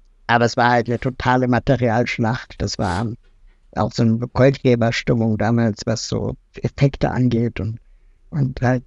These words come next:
drei D Animation. Und man konnte ri-, sich richtig austoben.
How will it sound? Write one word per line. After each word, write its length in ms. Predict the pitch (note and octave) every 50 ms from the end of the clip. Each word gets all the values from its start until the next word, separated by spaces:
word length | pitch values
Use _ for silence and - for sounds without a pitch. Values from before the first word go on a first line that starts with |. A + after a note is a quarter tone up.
| _ -
drei 260 | - A#2+ G#2 B2 B2+
D 180 | B2+ C3 C3 A#2
Animation. 840 | F#2 C3 B2+ A2 A2 A#2 A2 - - - C3+ - A#2+ B2 A#2 A2
Und 140 | G2+ G2 G#2
man 140 | G#2+ G#2+ -
konnte 280 | - C#3 C#3 A#2+ A2+
ri-, 160 | B2+ C#3 C3+ C3+
sich 180 | C3 C3+ C3 C#3
richtig 320 | D#3+ D#3 - C3 C3 C3
austoben. 720 | - D3 D3 - - - - D3 A#2 G#2+ - C#3 C#3 C3+